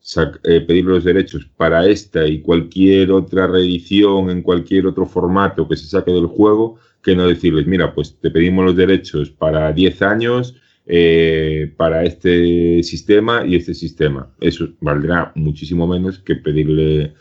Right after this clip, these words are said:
la licencia, digamos, eh, libre total para siempre. Entonces, es, es difícil,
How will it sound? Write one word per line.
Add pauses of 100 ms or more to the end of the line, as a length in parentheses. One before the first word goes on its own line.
(380)
la
licencia,
digamos,
eh,
libre
total
para
siempre. (520)
Entonces,
es,
es
difícil,